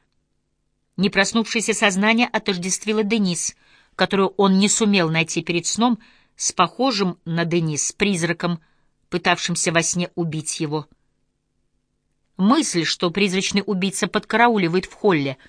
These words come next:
казалась нелепой, но только на девяносто процентов. Гораздо безопаснее остаться в комнате и помочиться в одну из декоративных австрийских кружек для пива, которые праздно стоят на комоде.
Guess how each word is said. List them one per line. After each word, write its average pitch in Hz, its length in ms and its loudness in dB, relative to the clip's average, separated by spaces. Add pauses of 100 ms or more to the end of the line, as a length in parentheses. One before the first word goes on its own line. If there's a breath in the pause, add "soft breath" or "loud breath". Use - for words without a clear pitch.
(360 soft breath)
казалась 196 460 2
нелепой, 220 540 0 (380 soft breath)
но 214 200 2
только 240 320 0
на 247 80 2
девяносто 233 540 -2
процентов. 139 680 -8 (920)
Гораздо 190 480 2
безопаснее 233 640 0
остаться 156 380 -2
в - 80 -18
комнате 151 440 -4
и 170 160 -4
помочиться 170 760 -4 (460 soft breath)
в 165 100 -4
одну 190 240 2
из 202 240 0
декоративных 190 800 0
австрийских 196 640 -2
кружек 190 360 -2
для 208 160 0
пива, 147 360 -6 (460 soft breath)
которые 165 340 -2
праздно 156 420 -2
стоят 151 440 -4
на 156 80 -6
комоде. 143 540 -6